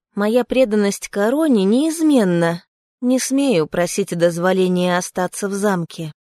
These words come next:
Я пришла лишь попрощаться с вами и пожелать счастья со вновь обретенной возлюбленной». Авин, кажется, весь обратился вслух.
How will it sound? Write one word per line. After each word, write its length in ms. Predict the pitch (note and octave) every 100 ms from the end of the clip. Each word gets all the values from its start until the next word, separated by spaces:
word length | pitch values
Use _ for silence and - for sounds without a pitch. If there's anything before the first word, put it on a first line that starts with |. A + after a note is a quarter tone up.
| _
Я 240 | F#3+ G3+ A3+
пришла 480 | G#3+ G#3+ - A3
лишь 240 | G#3+ G3 -
попрощаться 800 | G3 F#3+ F#3+ - - C4 - G3
с 140 | -
вами 400 | F#3 F#3+ F3+ F3 - -
и 80 | G3
пожелать 500 | G#3+ G#3+ B3+ D4+ -
счастья 680 | - - D4+ D4+ - A#3+
со 200 | B3 A#3+
вновь 320 | A3+ C4 D4 C#4
обретенной 720 | A#3 C4+ - C4 B3 A#3 A#3
возлюбленной». 880 | A#3 A#3 A3+ G#3+ E3 E3+ E3 E3 D#3 _ _ _ _ _ _ _
Авин, 400 | G#3+ C#4 C#4 C#4
кажется, 680 | - C4 C4 A#3+ - - B3
весь 360 | A3+ G3 A3+ A3+
обратился 760 | G3+ G3 F#3+ - F3+ F3 -
вслух. 680 | E3+ - E3 D#3+ D3+ -